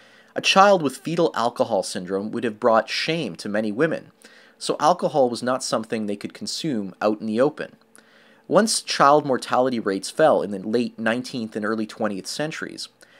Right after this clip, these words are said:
women decided that it was time for a full-out assault on male drinking spaces.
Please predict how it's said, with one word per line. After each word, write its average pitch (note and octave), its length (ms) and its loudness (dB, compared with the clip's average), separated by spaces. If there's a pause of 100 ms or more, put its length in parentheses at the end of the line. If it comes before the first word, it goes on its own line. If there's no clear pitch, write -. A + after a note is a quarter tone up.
(260)
women G3 220 2
decided C3 500 6
that A2+ 120 -2
it F2+ 80 -4
was G#2+ 100 -6
time C3+ 400 -4
for G2+ 220 -8
a G#2+ 60 -8
full-out D#3 760 2
assault - 560 -2 (160)
on A#2 200 0
male G#2+ 300 2
drinking C#3 420 -4
spaces. - 560 -12